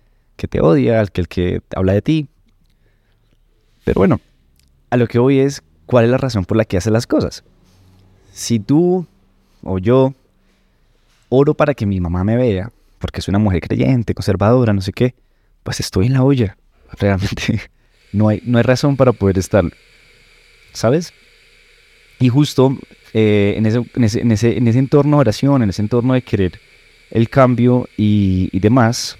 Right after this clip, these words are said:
está moliendo café, señores, así que lo siento. Em, la buena razón es preguntarte por qué lo haces. Para que te vean, por tu ego, para que crean que, no sé,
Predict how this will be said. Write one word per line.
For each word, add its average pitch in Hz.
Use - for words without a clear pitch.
está 87
moliendo 87
café, 117
señores, -
así 87
que -
lo 95
siento. 117
Em, 135
la 131
buena 139
razón 156
es 127
preguntarte 131
por 131
qué -
lo -
haces. -
Para 85
que -
te 80
vean, 151
por -
tu 107
ego, 131
para 90
que 80
crean 90
que, 87
no 95
sé, -